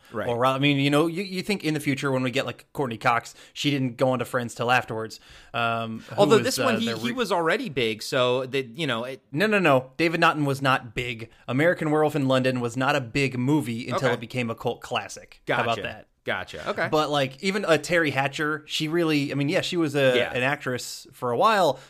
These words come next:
Speaker 2: but she didn't become big until Desperate Housewives. Uh, oh, no, no, no, sorry. That was, uh, Lois and Clark. That's
Speaker 1: Lois
Speaker 2: where
Speaker 1: and
Speaker 2: she
Speaker 1: Clark,
Speaker 2: became
Speaker 1: yeah,
Speaker 2: big.
Speaker 1: yeah. And that
Speaker 2: Yeah,
Speaker 1: was,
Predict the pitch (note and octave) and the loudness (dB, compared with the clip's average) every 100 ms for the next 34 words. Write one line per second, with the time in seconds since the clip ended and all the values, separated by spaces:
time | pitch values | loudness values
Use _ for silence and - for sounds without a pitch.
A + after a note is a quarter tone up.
0 | - - - G3 F#3 C#3 C#3 A#2+ G#2 - | 0 0 2 -2 -2 -2 -2 -2 -4 -6
1 | C#3+ D#3+ A#2+ A#2 A#2+ A#2+ A#2 B2+ A#2 C3+ | -2 -2 -2 -4 -6 -6 -10 -10 -4 -4
2 | C3 B2 F#2+ F#2 - _ _ _ _ C3+ | -4 -8 -8 -12 -18 _ _ _ _ -4
3 | C3 E3+ A3+ G3+ D3 C3 A#2+ C#3+ C#3 - | 0 2 4 4 2 0 0 2 0 -4
4 | - B2+ A#2+ D3+ A#2+ A#2+ A#2+ - - C#3+ | -4 -2 2 0 0 -6 -6 -8 -4 0
5 | C#3+ B2 A#2+ G2+ A2 G2+ - - - G2 | 2 0 -2 -4 -4 -8 -8 -16 -16 -16
6 | - F2+ A#2 C3 E3 F3+ E3+ | -16 -18 -8 -2 0 2 0